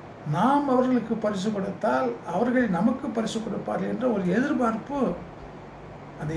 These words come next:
எதிர்பா-, எதிர்பார்ப்போடு தான் நாம் எதையும் செய்கிறோம். ஆனால் செடிகளையும் மரங்களையும் பாருங்கள்,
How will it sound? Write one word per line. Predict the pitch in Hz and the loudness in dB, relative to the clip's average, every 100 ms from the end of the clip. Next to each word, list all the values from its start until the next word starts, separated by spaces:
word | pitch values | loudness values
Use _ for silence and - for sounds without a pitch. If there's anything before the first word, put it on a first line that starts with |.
| 190 | 4
எதிர்பா-, | 247 262 240 185 | 4 6 4 4
எதிர்பார்ப்போடு | 240 262 247 220 240 240 240 | 2 2 2 2 2 2 2
தான் | 285 262 | 2 2
நாம் | 214 175 170 | 0 0 -2
எதையும் | 180 240 226 180 | 0 2 2 0
செய்கிறோம். | 160 147 143 - - - - - - - - - - - - - - - 175 | 0 0 -2 -4 -10 -12 -14 -16 -16 -14 -14 -14 -14 -16 -16 -16 -14 -8 0
ஆனால் | 196 196 156 - - - - - - - - - | 4 4 4 -4 -10 -14 -14 -16 -16 -16 -14 -4
செடிகளையும் | - 190 240 220 202 190 175 | 2 6 8 6 6 2 2
மரங்களையும் | 165 190 180 180 165 147 | 2 2 2 0 -2 -4
பாருங்கள், | 165 160 156 165 | -4 -4 -4 -4